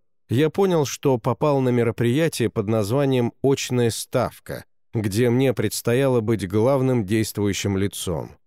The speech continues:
Двое унылых курильщиков — статисты. Из нас троих свидетели выберут для опознания одного, то есть меня.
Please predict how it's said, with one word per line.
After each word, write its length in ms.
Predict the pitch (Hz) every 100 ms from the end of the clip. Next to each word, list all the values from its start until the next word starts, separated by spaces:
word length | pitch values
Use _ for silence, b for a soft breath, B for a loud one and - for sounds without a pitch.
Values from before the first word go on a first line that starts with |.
| _ _ _ _ _ _ -
Двое 360 | 110 156 160
унылых 520 | 147 135 143 147 127 -
курильщиков — 840 | 123 165 180 - 110 - 98 - -
статисты. 880 | - - 156 - 104 - - 62 - _ _ _
Из 240 | 131 123 117
нас 300 | 127 113 -
троих 400 | 113 131 147 -
свидетели 540 | 110 107 123 127 113
выберут 520 | 104 123 117 113 104 -
для 260 | 98 104
опознания 600 | 95 110 95 117 113 107
одного, 680 | 98 107 95 117 104 90 69 _ _ _ -
то 160 | 127
есть 280 | 110 - -
меня. 480 | 117 117 90 69